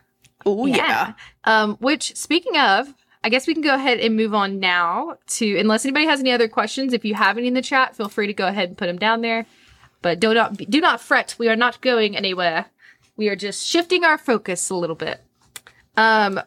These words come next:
Speaker 2: we're gonna talk about what we've been playing. We're gonna go into our easy mode.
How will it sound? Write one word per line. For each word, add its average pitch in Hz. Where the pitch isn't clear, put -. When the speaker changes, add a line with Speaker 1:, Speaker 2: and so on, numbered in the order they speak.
Speaker 2:
we're 240
gonna 349
talk 339
about 302
what 254
we've 269
been 262
playing. 208
We're 202
gonna 240
go 240
into 226
our 220
easy 254
mode. 202